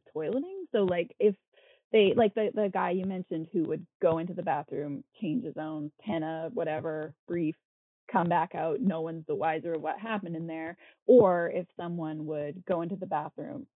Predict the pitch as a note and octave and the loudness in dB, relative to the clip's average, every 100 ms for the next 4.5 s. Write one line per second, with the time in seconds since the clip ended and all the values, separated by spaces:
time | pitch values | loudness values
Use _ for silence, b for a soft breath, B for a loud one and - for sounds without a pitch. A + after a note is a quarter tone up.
0 | _ _ - E3+ D3+ C#3+ D#3+ - D#3 D3+ | _ _ -4 0 0 -4 -10 -6 -2 -2
1 | D3+ - - D#3 D#3+ - D3+ D3+ D3 D#3+ | -4 -6 -4 -4 -4 -8 -6 -6 -6 -6
2 | G3 F#3+ F#3+ - - - - - - E3+ | -6 -6 -6 -8 -6 -8 -10 -12 -8 -6
3 | E3 F3 - - D#3 - b b _ B3+ | -6 -6 -6 -6 -6 -10 b b _ 6
4 | B3 A3 A#3 C4 C4 | 6 4 0 -2 -2